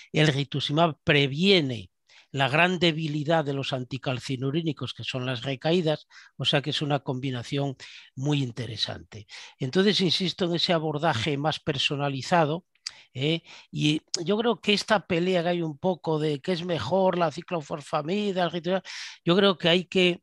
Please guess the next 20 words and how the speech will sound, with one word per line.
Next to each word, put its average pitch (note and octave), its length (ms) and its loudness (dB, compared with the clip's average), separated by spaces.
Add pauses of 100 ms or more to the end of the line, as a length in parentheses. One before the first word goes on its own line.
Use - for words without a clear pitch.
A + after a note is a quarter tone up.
(440)
hacer D#3 400 -2
un E3+ 140 0
abordaje, D3+ 500 -2
como C#3+ 240 -2
digo, D3+ 240 -2
personalizado, C3+ 1040 -2 (100)
estar C#3 320 -2
abierto C3 580 -2
a, G2+ 160 -8
a B2+ 40 -8
las B2 180 -4
dos D3 240 -4
opciones, C#3 640 -6 (280)
si D#3 180 0
falla D3 400 2
uno, D#3 260 2
probar A#2+ 380 -8
el C3 120 -4
otro, F3+ 360 -2
¿no? G3 180 -4